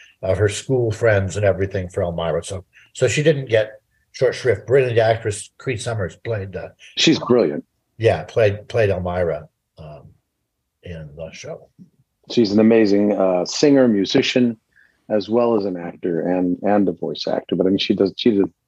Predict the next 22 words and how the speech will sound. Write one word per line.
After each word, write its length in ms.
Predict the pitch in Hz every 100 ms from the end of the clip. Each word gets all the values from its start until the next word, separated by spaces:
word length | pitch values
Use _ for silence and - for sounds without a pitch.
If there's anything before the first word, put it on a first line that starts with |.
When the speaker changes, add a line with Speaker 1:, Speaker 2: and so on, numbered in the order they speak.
| - - -
Speaker 1:
She 60 | 139
Speaker 2:
she 20 |
Speaker 1:
does 100 | 143
Speaker 2:
had 100 | 135
a 40 | 131
Speaker 1:
everything. 60 |
Speaker 2:
whole, 340 | 131 139 139 -
she 120 | - 156
had 100 | 147
a 40 |
whole 220 | 143 151
series, 480 | - 170 208 80 90
a 280 | 107 104 101
whole 280 | 123 117 -
T 140 | 127
V 120 | 120
series 420 | 110 - 85 82 -
before 480 | _ - 90 85 _ _ _ _ -
she 180 | 107
came 280 | 90 95 92
to, 360 | - 95 87 87
uh, 180 | 82 80